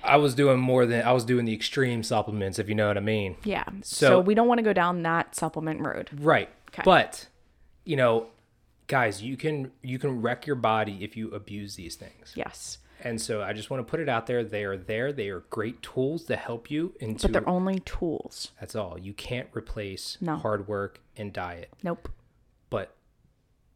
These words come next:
Speaker 1: if you find a company that you can agree with
Speaker 2: Yeah.
Speaker 1: and or mix and match, but with quality ingredients, what
Speaker 2: Um,
Speaker 1: works for you.
Speaker 2: I don't agree with fat burners, just as an F Y I, or stupid shit that melts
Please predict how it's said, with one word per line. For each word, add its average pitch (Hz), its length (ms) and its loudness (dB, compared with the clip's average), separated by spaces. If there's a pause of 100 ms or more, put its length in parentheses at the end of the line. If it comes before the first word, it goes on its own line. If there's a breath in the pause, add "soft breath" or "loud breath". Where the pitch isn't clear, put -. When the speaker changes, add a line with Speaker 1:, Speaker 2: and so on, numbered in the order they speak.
(220)
Speaker 1:
if - 140 -20
you 95 40 -12
find 110 400 -6
a 143 40 -6
company 110 460 -10
that 98 220 -12
you 113 140 -6
can 117 160 -8
agree 120 280 -4
with 95 260 -12 (160)
Speaker 2:
Yeah. 185 220 -2 (140)
Speaker 1:
and 104 320 -8
or 98 440 -6 (160)
mix 110 240 -8
and 135 120 -4
match, 113 440 -6
but - 160 -10
with - 120 -20
quality 107 360 -6
ingredients, 104 600 -8
what 107 180 -6
Speaker 2:
Um, - 40 -4
Speaker 1:
works 110 220 -4
for - 160 -12
you. 98 340 -6 (300 loud breath)
Speaker 2:
I 190 80 4
don't 196 160 2
agree 180 200 0
with 170 140 -2
fat - 220 -4
burners, 156 360 -4
just - 220 -10
as 170 140 -6
an 160 80 -6
F 160 160 -8
Y 151 120 -4
I, 160 380 0 (240)
or 175 480 -2 (220)
stupid 185 400 -2
shit - 360 -2
that 156 300 2
melts 185 480 4